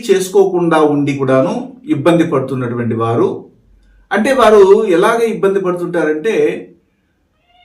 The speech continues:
ఒకరితో వివాహం అయి ఉంటుంది, వారికి ఒకరో ఇద్దరు బిడ్డలు పుట్టుంటారు, ఆ బిడ్డలు పుట్టిన తర్వాత వారు పెద్దవాళ్ళు అయి ఉంటారు, ఆ సందర్భంలో ఏదో అనారోగ్య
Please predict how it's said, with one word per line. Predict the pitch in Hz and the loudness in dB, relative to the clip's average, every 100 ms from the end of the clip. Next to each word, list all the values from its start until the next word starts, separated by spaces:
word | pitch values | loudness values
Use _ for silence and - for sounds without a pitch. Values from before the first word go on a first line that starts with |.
| 190 | -2
ఒకరితో | 196 233 240 190 | 2 2 2 2
వివాహం | 185 226 240 220 | 2 2 0 -2
అయి | 185 196 | 2 2
ఉంటుంది, | 185 175 165 220 240 - _ _ _ _ _ _ _ _ _ _ _ _ _ _ _ _ _ - 185 | 0 -6 -4 -4 -6 -14 _ _ _ _ _ _ _ _ _ _ _ _ _ _ _ _ _ -4 2
వారికి | 202 208 190 190 190 - - 175 | 4 4 0 0 -2 -4 -6 -2
ఒకరో | 214 233 220 | 4 6 6
ఇద్దరు | 175 196 143 | 4 2 2
బిడ్డలు | 151 196 190 | 0 0 -2
పుట్టుంటారు, | 175 175 160 160 156 190 147 - _ _ _ _ _ - | -6 -6 -4 0 0 0 -4 -16 _ _ _ _ _ -2
ఆ | 185 170 | 0 0
బిడ్డలు | 185 247 247 | 0 -2 -4
పుట్టిన | - 220 202 | -6 -8 -4
తర్వాత | 196 185 180 214 208 | -4 -2 -2 -2 0
వారు | 175 160 160 | 0 0 -2
పెద్దవాళ్ళు | 147 185 190 180 151 | -2 -2 0 0 0
అయి | 147 139 | -2 -4
ఉంటారు, | 139 139 190 - - _ _ _ _ _ - - | -4 -2 -2 -6 -14 _ _ _ _ _ 0 0
ఆ | - | 2
సందర్భంలో | 226 247 233 240 220 185 | 0 0 0 2 2 4
ఏదో | 202 220 - | 4 2 2
అనారోగ్య | 156 180 202 196 180 190 | 0 0 2 2 2 0